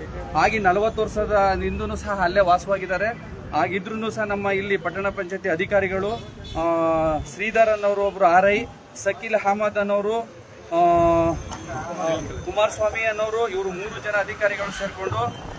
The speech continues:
ಆ, ಇವ್ರ ಗಮನಕ್ಕೂ ತರದೇನೆ ಅಕ್ರಮವಾಗಿ ಬೇರೆಯವರಿಗೆ ಖಾತೆ ಮಾಡಿಕೊಟ್ಟಿದ್ದಾರೆ. ಇದು ಯಾವ ರೀತಿ ಅಂತ ನೋಡಿ, ನ-, ಹಾ, ಹಾ, ಎಂಥ ನಮ್ಮ ಅಧಿಕಾರಿಗಳಿದ್ದಾರೆ.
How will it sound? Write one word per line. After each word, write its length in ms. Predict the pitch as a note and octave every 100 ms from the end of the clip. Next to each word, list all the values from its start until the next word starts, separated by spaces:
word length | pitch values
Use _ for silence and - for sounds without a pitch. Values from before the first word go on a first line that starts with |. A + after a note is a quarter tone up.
| - - - - E3
ಆ, 300 | E3+ E3 D#3+
ಇವ್ರ 240 | F3 G#3+ G#3
ಗಮನಕ್ಕೂ 420 | E3+ G3+ A#3 A#3
ತರದೇನೆ 500 | A#3 G#3 F#3+ F#3+ A3 A#3 - - - - - -
ಅಕ್ರಮವಾಗಿ 880 | D3+ D#3+ A#3 A#3 A#3 A3 G3+ A3 A3 A3+ - B2+ - B2
ಬೇರೆಯವರಿಗೆ 680 | E3 G#3 A3+ G#3+ G3+ G3 G#3+
ಖಾತೆ 480 | G#3+ E3 F#3+ G3 G3
ಮಾಡಿಕೊಟ್ಟಿದ್ದಾರೆ. 920 | F3+ F3+ E3+ E3 D#3+ D#3 D3 D3+ B2+ - - - - - - - -
ಇದು 160 | D#3 F#3
ಯಾವ 280 | F3 F3 G3
ರೀತಿ 240 | G3 F#3+
ಅಂತ 140 | F3+
ನೋಡಿ, 240 | F#3+ F#3 F3+
ನ-, 160 | E3+ F3
ಹಾ, 160 | D#3+
ಹಾ, 240 | D#3+ D#3+ D#3
ಎಂಥ 280 | D#3 F3
ನಮ್ಮ 240 | F#3+ F#3 F3+
ಅಧಿಕಾರಿಗಳಿದ್ದಾರೆ. 960 | F3+ F#3 F#3 F#3 F#3+ F3+ F#3 F#3 G#3